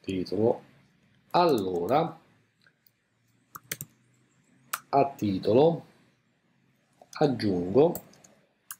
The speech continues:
data, quindi se è il titolo, se è il nodo del titolo, aggiungo a la stringa data. Rifaccio il copia e incolla,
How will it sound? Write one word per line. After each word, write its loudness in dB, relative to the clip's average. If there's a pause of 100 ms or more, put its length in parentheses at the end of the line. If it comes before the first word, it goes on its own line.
(1800)
data, 0 (340)
quindi -8 (200)
se 0
è 6
il 0
titolo, 0 (300)
se -8
è -2
il 0
nodo 2
del -4
titolo, 0 (680)
aggiungo 0
a -4 (1500)
la 2
stringa -2
data. -4 (1600)
Rifaccio -6
il -10
copia 0
e 2
incolla, -2